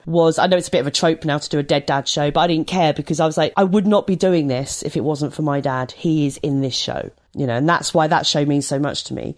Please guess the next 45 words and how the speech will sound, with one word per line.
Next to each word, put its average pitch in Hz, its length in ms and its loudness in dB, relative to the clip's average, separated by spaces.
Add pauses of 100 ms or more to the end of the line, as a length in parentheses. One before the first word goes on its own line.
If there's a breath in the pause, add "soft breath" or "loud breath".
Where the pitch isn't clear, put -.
A-, 160 180 2
and 226 100 2
it - 80 2
was 254 120 2
a 285 60 4
really 277 220 4
powerful 247 460 0
thing 214 320 2
just - 300 -4
to, 220 360 2
well, 277 100 2
you 302 120 6
know, 277 100 6
the 226 100 0
catharsis 262 520 2
of 233 80 -2
being 226 220 2
on 208 120 2
stage, 190 460 0
the, 196 240 0
the 214 100 0
catha-, 220 400 0
or, 190 180 2
or - 60 2
the 220 100 0
feeling 233 600 2
of, 196 240 2 (720 soft breath)
it 247 120 0
doesn't 311 240 4
even 262 240 4
matter 247 260 0
if 226 80 0
you 233 60 2
don't 220 200 2
smash - 600 -2
it 202 140 2
or 214 60 2
you 226 100 4
don't 226 160 2
have 226 180 -2
to, 220 120 2
but 220 180 -2
just 269 220 0 (380)
not 247 280 2
failing 156 600 2